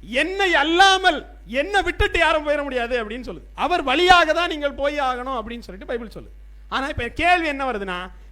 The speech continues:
எலியா எப்படி பரலோகத்துக்கு போனார்? கரெக்ட் தானே? எலியா எப்படி போனாரு? யாசுவா இல்லாமல் போயிட முடியும்னா, பைபிள் எதற்காக சொல்லுகிறது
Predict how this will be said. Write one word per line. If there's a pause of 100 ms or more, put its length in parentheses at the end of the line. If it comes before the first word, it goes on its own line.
(120)
எலியா
எப்படி
பரலோகத்துக்கு
போனார்? (1600)
கரெக்ட்
தானே? (460)
எலியா
எப்படி
போனாரு? (960)
யாசுவா
இல்லாமல்
போயிட
முடியும்னா,
பைபிள்
எதற்காக
சொல்லுகிறது